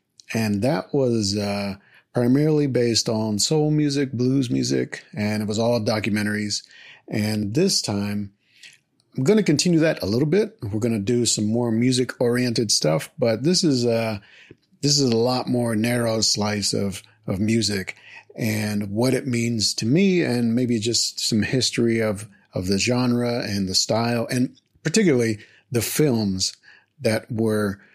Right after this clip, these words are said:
part of the, the whole scene. And that is the scene revolving around reggae music and all the iterations thereof.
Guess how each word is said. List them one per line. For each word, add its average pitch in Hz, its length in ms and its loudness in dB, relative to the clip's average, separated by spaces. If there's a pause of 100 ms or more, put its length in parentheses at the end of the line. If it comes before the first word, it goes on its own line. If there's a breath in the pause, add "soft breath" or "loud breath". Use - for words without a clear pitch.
(200 soft breath)
part 127 220 2
of 98 160 -2
the, 101 360 -2
the 104 120 -2
whole 98 200 -2
scene. 90 480 -2 (480 loud breath)
And 113 220 0
that 185 260 0
is 110 560 -2 (260)
the 107 100 2
scene 117 560 0 (260 soft breath)
revolving 107 480 0
around 98 400 -4 (160)
reggae 101 320 -2
music 90 400 -10 (880 soft breath)
and 110 400 -2 (100)
all 107 280 -2
the 101 320 -2 (100)
iterations 107 640 0
thereof. 98 540 -6